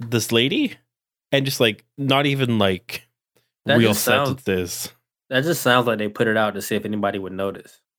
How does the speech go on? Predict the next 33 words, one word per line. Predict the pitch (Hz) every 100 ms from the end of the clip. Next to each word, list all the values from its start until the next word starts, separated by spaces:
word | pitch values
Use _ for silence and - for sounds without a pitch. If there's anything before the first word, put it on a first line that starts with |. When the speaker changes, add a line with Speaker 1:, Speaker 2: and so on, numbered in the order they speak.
| _ _ _ -
Speaker 2:
But | 107 101
hardcore | 120 120 120 117 107
fans | - 107 98
would | 98
be |
like, | 98 98
"What | 107
the | 104
hell | 107 101
is | 101
this?" | 104 -
You | 104
know? | 104 104 _ _ _ _ _ _ _ _ _ _ _ _ -
Speaker 1:
And | 214 220
Speaker 2:
That's | 226
Speaker 1:
just |
Speaker 2:
what | 220
it |
Speaker 1:
it's | 247
Speaker 2:
sounds | - - -
like. | 98 - _ _ _ _ _ _ _ _ _ _ _ _ _ _ _ _ _ _ _ _ _ -
Speaker 1:
it's | - - -
gonna | 269 247
stick | - 202 -
there | 135 113 98
too, | - 131 98 95
'cause, | 113 127
like, | 123
it's | 123
not | 170 123
like | 123 120
they're, | 117 113
like, | 104 101 -